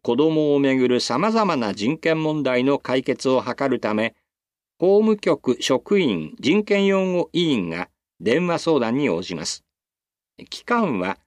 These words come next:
八月二十七日金曜日から九月二日木曜日。時間は午前八時半から午後七時。土曜日、日曜日は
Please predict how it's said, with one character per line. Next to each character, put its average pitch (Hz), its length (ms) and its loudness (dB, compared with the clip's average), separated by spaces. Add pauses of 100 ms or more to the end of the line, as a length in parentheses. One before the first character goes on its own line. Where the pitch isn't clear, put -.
(140)
八 143 340 -2
月 196 360 -2
二 202 260 2
十 135 360 2
七 110 340 -2
日 139 400 0
金 147 260 0
曜 135 240 2
日 98 100 -2
か 104 140 -4
ら 98 120 -2
九 - 200 -2
月 175 340 -2
二 - 320 -12
日 - 320 -4
木 113 380 -2
曜 139 280 2
日。 - 180 -14 (340)
時 113 140 -2
間 156 300 -2
は 131 180 -2 (300)
午 170 220 4
前 131 300 0
八 120 360 -2
時 139 140 2
半 110 320 -2
か 156 160 -4
ら 139 160 -2
午 123 240 0
後 104 200 0 (120)
七 - 300 -4
時。 76 160 -10 (680)
土 123 220 2
曜 160 320 2
日、 98 160 0
日 151 360 0
曜 170 260 2
日 117 160 -2
は 143 180 -4